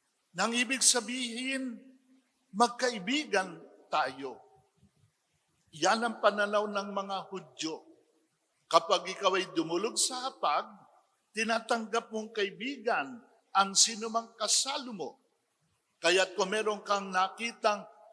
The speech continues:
isang nakadulog na hindi mo katanggap-tanggap, hindi ka rin dudulog. Kaya't yung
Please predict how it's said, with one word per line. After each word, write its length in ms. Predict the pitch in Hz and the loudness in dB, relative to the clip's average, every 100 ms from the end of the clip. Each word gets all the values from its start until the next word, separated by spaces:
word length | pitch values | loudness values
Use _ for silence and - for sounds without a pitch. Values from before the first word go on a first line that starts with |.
| _ 180 | _ 0
isang 400 | 165 - 240 220 | 2 4 2 0
nakadulog 720 | 214 202 165 175 226 214 170 | 0 -2 0 4 4 4 -2
na 80 | 170 | -4
hindi 380 | 156 156 262 277 | -4 -2 -2 -2
mo 160 | 277 | -6
katanggap-tanggap, 1120 | 269 220 226 208 202 - 180 151 139 131 135 - _ _ _ _ _ _ 147 | -6 -4 -4 -4 -8 -4 -4 -4 -6 -4 -4 -8 _ _ _ _ _ _ -8
hindi 320 | 147 135 196 | -8 -4 -6
ka 200 | 190 185 | -4 -6
rin 320 | 165 139 127 110 _ _ _ | -4 -8 -10 -16 _ _ _
dudulog. 560 | 139 139 - 120 123 139 - - - _ _ _ _ _ _ _ _ _ _ _ _ _ _ _ _ | -8 -8 -8 -10 -6 -6 -8 -20 -20 _ _ _ _ _ _ _ _ _ _ _ _ _ _ _ _
Kaya't 320 | - 185 180 | -2 -2 -2
yung 180 | 196 185 | -4 -6